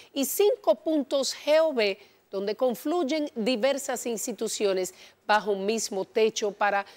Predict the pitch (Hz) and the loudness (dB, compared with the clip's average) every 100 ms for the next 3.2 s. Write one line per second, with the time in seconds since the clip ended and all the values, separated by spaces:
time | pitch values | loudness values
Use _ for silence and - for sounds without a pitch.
0 | _ - 302 277 - 294 269 - 339 330 | _ -8 -4 -2 0 -2 -2 0 0 0
1 | 294 233 - 294 285 262 247 247 240 226 | -2 -4 -4 0 0 0 -2 2 2 0
2 | 214 226 226 214 - 214 196 190 175 147 | -2 -2 -2 -4 -4 -2 0 0 -2 -6
3 | - | -12